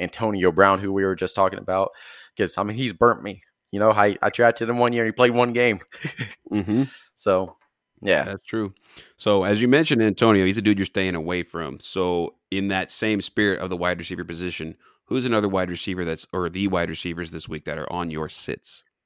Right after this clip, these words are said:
Speaker 1: So a wide receiver on my sit was actually Sterling Shepard at Washington. Even though I mentioned him above Golden Tate, Sterling Shepard has actually been great in every game he's played. He's averaging double-digit points every week.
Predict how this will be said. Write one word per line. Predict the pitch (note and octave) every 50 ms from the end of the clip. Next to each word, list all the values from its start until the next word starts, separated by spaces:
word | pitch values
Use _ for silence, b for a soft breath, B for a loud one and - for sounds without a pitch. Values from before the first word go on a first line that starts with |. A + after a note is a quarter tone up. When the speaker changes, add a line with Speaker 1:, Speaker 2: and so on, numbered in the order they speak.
| _ _ _ _ _ _ _ _ -
Speaker 1:
So | - - A2+ G#2+ G#2 G2+ G2+ G2 - -
a | G2 G2+
wide | G2 G#2+ A2+ B2+
receiver | C3 B2 - - A#2 G#2 G#2+ G#2+
on | G2+ G2 G2
my | F2+ E2
sit | - - - A2+ A2 G#2 -
was | - F#2 F#2 G2 G2 F#2+ F2+ G2+
actually | F#2+ F2+ - - F#2 F2+
Sterling | - - - F#2+ F#2 F#2 F2+
Shepard | - - F#2 E2+ - - F#2 F#2 F#2 F2+ - B B B B B B
at | E2 F2+ F#2 C#2+
Washington. | E2+ F2 F2 - F#2+ F#2 - - F#2+ F#2+
Even | G2+ A2+ A2+ A2+
though | A2+ G#2+
I | G#2 G2+
mentioned | G#2+ A2 G#2+ - - G#2+ G2+ -
him | - A2 G2+ G2+ G#2 -
above | - F#2+ E2 - G2+ G#2+ G2+ F#2+
Golden | - G2+ G2+ G2 G2
Tate, | - - G#2+ G#2 G#2+ - - B B B B
Sterling | B - D#3 D#3+ D#3 C#3+
Shepard | - - B2 B2 - A2 G#2+
has | F#2+ G2 G#2+ A2 G#2+ - -
actually | A#2 A#2+ - - A2+ G#2
been | F#2 G2 F#2+ F2
great | - F#2+ A2 A2 A2 -
in | F2+ F#2
every | G2+ G2+ G#2+
game | F#2+ G#2+ G#2 G#2
he's | G#2 -
played. | - - F#2 E2 D#2+
He's | E2+ D2+ - - _ -
averaging | G#2 A#2 A#2 A2 G2 G#2 G#2 G2
double-digit | - G#2 F#2 G#2+ G2 G2+ F2+ G2+ - -
points | - - A2+ G2+ F#2+ -
every | - F#2+ F2 F#2 F2
week. | D#2+ G#2 A#2+ A#2+ - -